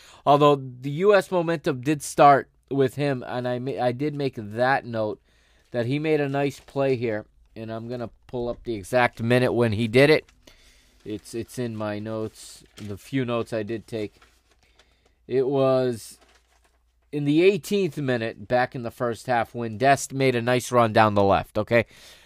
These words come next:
But that's really all Dest brought to this match. Unfortunately for him, it was not a good day. He played a lot more as a left-sided midfielder, and my guess is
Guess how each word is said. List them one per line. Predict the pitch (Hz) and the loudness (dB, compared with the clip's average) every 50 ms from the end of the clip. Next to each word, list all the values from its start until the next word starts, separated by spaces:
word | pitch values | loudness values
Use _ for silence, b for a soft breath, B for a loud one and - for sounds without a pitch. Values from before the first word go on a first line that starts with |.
| b b b b b b b b b b b b | b b b b b b b b b b b b
But | - 147 147 | 0 2 6
that's | 175 190 185 - 196 | 8 8 8 8 10
really | 208 214 196 180 165 | 10 12 12 12 12
all | 165 165 156 143 | 12 12 12 12
Dest | 117 151 151 156 156 - - - - 135 | 12 12 10 10 10 6 -2 -2 -2 -2
brought | 135 107 123 131 135 139 139 | 0 4 6 8 8 8 8
to | - 143 123 | 4 0 -2
this | 113 117 110 - - | -2 -2 -4 -4 -4
match. | 117 113 104 98 - - | -2 0 0 0 -2 -2
Unfortunately | 110 98 - 120 120 113 - - 113 98 | -6 -4 0 2 2 2 2 -2 -6 -2
for | - 123 | 0 0
him, | 123 139 139 127 | 2 2 2 2
it | 123 120 | 2 0
was | 117 123 104 117 | 0 0 -2 0
not | 117 127 127 135 | 2 4 4 6
a | 131 117 | 4 2
good | 101 120 123 110 | 2 2 0 2
day. | 113 117 113 110 | 2 0 0 2
He | 117 131 | 0 -2
played | - - 156 156 151 139 | -4 2 4 4 6 6
a | |
lot | 135 135 139 139 - | 6 8 8 6 6
more | 147 147 139 143 147 135 | 4 4 4 4 4 4
as | 120 127 123 117 - | 4 4 4 4 4
a | 120 | 0
left-sided | 113 113 123 123 - - - 139 123 120 117 110 104 | 0 2 0 0 0 0 0 2 2 2 0 -2 -4
midfielder, | 107 113 107 - - 127 117 110 117 113 | -6 -6 -6 -6 -6 -6 -4 -2 -2 -4
and | 110 107 110 | -4 -4 -2
my | 127 131 131 | -2 -2 -2
guess | 127 143 156 156 151 - - | 0 2 4 4 4 2 -2
is | 170 165 - - | -6 -6 -6 -8